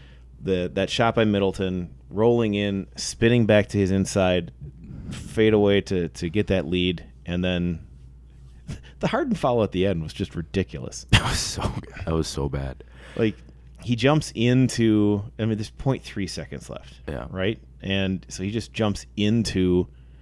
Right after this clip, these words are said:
Speaker 2: Brook
Speaker 1: uh,
Speaker 2: Lopez.
Speaker 1: yeah, Lopez, and, and does so just,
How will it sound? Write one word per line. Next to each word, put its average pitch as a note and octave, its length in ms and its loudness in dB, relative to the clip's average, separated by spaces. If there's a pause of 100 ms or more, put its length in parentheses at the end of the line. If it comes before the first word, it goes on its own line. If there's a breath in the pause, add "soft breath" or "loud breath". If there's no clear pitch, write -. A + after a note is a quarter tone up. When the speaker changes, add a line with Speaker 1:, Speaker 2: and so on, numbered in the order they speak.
(240 soft breath)
Speaker 2:
Brook A2 240 4
Speaker 1:
uh, F#2 60 6
Speaker 2:
Lopez. C2 440 -2
Speaker 1:
yeah, F2+ 160 0
Lopez, E2 720 2
and, F2 380 2
and F#2+ 160 4
does D#3+ 180 8
so G#2 280 10
just, - 260 -2